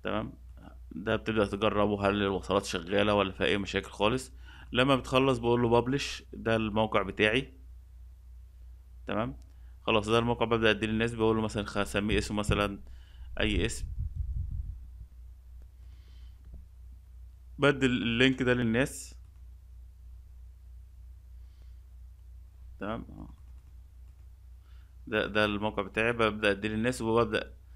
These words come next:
الناس بقى تبدأ تدوس، ت-، تزور الموقع بتاعي.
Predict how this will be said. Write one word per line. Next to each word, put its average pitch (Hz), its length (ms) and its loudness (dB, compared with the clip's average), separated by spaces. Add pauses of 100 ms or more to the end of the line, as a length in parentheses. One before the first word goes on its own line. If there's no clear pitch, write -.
(200)
الناس 107 140 -2
بقى 110 120 2
تبدأ 104 220 2
تدوس، 101 480 -8 (140)
ت-، 95 300 -2
تزور 107 240 0
الموقع 107 260 0
بتاعي. - 280 -8